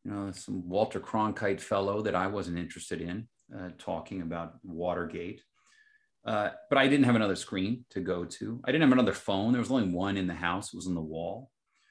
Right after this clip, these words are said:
and it wasn't my phone. So I couldn't fabricate a youth reality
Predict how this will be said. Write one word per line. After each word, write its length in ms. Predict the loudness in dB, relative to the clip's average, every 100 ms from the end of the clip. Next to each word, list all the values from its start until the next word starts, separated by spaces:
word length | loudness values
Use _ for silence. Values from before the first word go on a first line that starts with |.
| _ _ _
and 100 | -4
it 20 | 0
wasn't 280 | 2 2
my 320 | 2 2 2 0
phone. 460 | -2 -4 -4 -6 -10 _ _ _ _ _ -2
So 460 | 4 6 6 0 _ _ _ _ _ _ _ -20 -2
I 100 | 4
couldn't 280 | 6 8 8
fabricate 640 | 8 8 8 4 0 -4 -6 _ _ _ _ _ _ _ _ -4
a 60 |
youth 340 | 4 4 4 2
reality 500 | 2 2 -2 -12